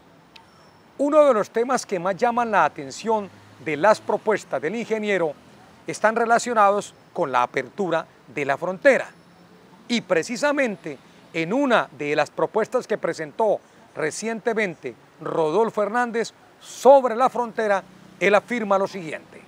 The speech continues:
A las cuatro de la tarde del siete de agosto del dos mil veintidós, las relaciones diplomáticas necesarias para la búsqueda de apertura a fronteras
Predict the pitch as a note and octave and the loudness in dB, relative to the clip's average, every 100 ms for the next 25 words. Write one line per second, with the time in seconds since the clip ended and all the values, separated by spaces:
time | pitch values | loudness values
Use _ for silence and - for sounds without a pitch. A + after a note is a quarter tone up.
0 | - - - - - - - - - E3+ | -20 -20 -20 -20 -20 -20 -20 -6 2 4
1 | - A3+ B3+ C#4 C#4 A3+ - G3+ G3+ C#4 | 4 2 4 6 8 6 6 2 2 0
2 | A3+ D#3+ G3+ F#3 G3+ E3+ C#3+ A3 - F3+ | -4 -4 -6 -4 2 2 2 0 -2 -2
3 | D3 C3+ B2 D#3+ D#3 C#3+ D3 E3 G#3+ G#3 | -2 -2 -6 -6 -6 -6 -6 -2 0 -2
4 | - - - _ - - D#3 D#3+ E3 A3 | -8 -20 -20 _ -12 2 2 4 0 0
5 | A3 G3+ - E3+ D#3 G3+ G#3 G#3+ D#3+ C#3+ | -6 -6 -2 -2 2 0 -2 -6 -6 -6
6 | C#3 C3 G3 G3 D3+ G#2 - _ _ _ | -10 -2 0 0 -4 -10 -14 _ _ _
7 | - C#3+ C3 B2 C#3+ A3+ - E3 B2+ B2+ | 0 2 4 2 0 -6 -8 -6 -4 -4
8 | - C3 - G3+ F#3 D#3 C#3 B2 - G#3 | -6 -8 -6 0 0 0 -4 -8 -4 0
9 | F3 - | 0 -2